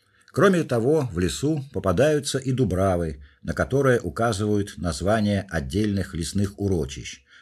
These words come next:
Дубравка, Дубровка. На характер лесной растительности указывают соседствующие с лесом деревня Березники и посёлок Хвойный.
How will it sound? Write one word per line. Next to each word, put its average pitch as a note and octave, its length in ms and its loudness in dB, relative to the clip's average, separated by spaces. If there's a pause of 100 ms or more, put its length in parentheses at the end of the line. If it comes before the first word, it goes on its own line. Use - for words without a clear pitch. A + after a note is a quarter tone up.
(120)
Дубравка, F2 760 -2
Дубровка. D2+ 840 -4 (680)
На F#2 100 0
характер A#2 680 2
лесной G2 340 0
растительности G#2+ 960 -2 (220)
указывают C#3 720 2
соседствующие A#2 1000 0
с - 100 -6
лесом G#2+ 480 0
деревня G#2 680 2
Березники G#2 880 0 (280)
и F2 80 0
посёлок G2 540 0
Хвойный. G2+ 600 0